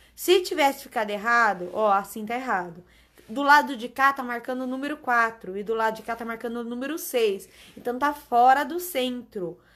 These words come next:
tá? Então, o que que eu vou fazer? Vou colocar cinco e cinco. Então, eu venho aqui,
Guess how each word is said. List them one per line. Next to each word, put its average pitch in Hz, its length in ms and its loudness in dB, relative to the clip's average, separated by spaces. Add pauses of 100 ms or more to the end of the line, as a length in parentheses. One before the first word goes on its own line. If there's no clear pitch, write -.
(160)
tá? 262 260 0 (160)
Então, 254 180 -2
o - 40 -10
que 269 100 -14
que 294 140 -6
eu 277 60 0
vou 262 100 -2
fazer? 240 560 0
Vou 214 140 -6
colocar 220 320 -6
cinco 233 440 -6
e 339 80 0
cinco. 226 500 -4 (140)
Então, 208 220 -6
eu 202 60 -2
venho 196 240 -6
aqui, 196 760 -6